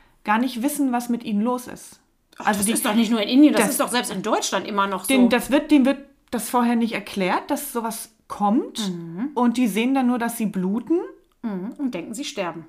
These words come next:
Speaker 1: Und denken, sie sind schwer krank oder sterben. Und was passiert dann? Dann brauchen sie nicht mehr in die Schule gehen.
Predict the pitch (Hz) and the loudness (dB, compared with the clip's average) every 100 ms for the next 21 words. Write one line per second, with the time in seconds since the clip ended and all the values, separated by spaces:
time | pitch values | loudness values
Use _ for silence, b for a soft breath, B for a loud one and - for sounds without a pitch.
0 | - 269 233 196 196 240 220 214 - 214 | -2 -2 0 -2 0 -2 -2 -4 -4 -6
1 | 214 - 165 180 262 254 - 339 190 143 | -6 -8 -8 -4 -4 -4 -2 0 0 -4
2 | - _ _ _ _ B B B B B | -14 _ _ _ _ B B B B B
3 | 233 269 269 262 233 175 185 196 320 - | 0 2 0 -2 -4 0 2 2 -2 -10
4 | - _ _ _ _ _ _ _ _ _ | -20 _ _ _ _ _ _ _ _ _
5 | - 254 247 269 247 254 247 233 214 185 | -6 -2 2 2 2 0 0 -2 -4 -6
6 | 151 139 151 | -8 -10 -16